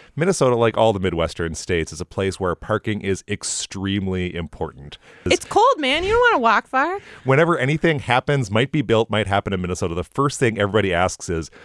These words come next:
Speaker 1: "But where will we put the cars? Where will the cars go?" So if you are the king of parking lots,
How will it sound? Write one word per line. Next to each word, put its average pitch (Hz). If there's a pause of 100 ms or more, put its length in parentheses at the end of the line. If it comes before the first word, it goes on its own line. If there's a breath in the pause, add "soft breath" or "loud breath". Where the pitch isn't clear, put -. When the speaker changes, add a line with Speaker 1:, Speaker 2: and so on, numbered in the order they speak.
(220 loud breath)
Speaker 1:
"But 226
where 190
will 190
we 202
put -
the 214
cars? 254
Where 254
will 254
the 262
cars 262
go?" 123
So 127
if 127
you 233
are 156
the 143
king 147
of 123
parking 107
lots, 82